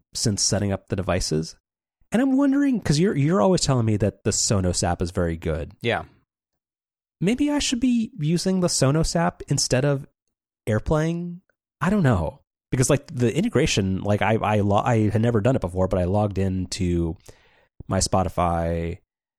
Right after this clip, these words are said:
Speaker 1: and Pandora accounts in the Sonos app. And, like, it seems like it could basically do everything that the Spotify app itself would do, except I no longer have to worry about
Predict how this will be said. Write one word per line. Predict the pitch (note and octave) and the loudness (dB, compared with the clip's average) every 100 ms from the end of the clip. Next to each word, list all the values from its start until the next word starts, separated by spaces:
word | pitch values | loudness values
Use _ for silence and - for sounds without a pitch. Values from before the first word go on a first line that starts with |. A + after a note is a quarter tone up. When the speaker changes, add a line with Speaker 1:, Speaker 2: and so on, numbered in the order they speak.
| _ - | _ -6
Speaker 1:
and | F2+ F2 | -4 -2
Pandora | F#2 F2 F2 E2+ | -2 0 0 -2
accounts | - F2 E2 - - _ _ _ _ _ _ - | -4 -6 -6 -10 -16 _ _ _ _ _ _ -6
in | - A2+ | -2 0
the | G2 | 0
Sonos | - G2 F#2 F2 - - | 0 0 0 -2 -4 -4
app. | F#2+ E2 - - _ _ _ _ _ - | -4 -4 -8 -16 _ _ _ _ _ -4
And, | G#2 G2 F#2 F#2 - _ _ | -2 0 -2 -4 -10 _ _
like, | G2 F#2 | -4 -2
it | G2+ | 0
seems | F3+ A#3+ | 0 2
like | B2 - | 0 -2
it | |
could | - F#2+ | -6 -2
basically | A2 G2 | -2 -2
do | F2 F2+ | -2 -2
everything | F2+ - F2 | -2 -4 -6
that | F2 - | -6 -8
the | E2 - _ - | -10 -10 _ -4
Spotify | F2+ E2+ E2+ E2 | -2 0 -4 -4
app | E2 - | -4 -6
itself | - F2+ - | -6 -6 -6
would | D#2 - | -10 -2
do, | G2 F#2 | 0 0
except | - F#2+ - | -2 -6 -6
I | F#2 F2 F2 | -6 -6 -6
no | E2+ | -6
longer | E2 F2 E2+ | -6 -6 -10
have | - | -8
to | |
worry | F#2 E2 E2 | -8 -6 -6
about | D#2+ D#2+ - | -4 -6 -6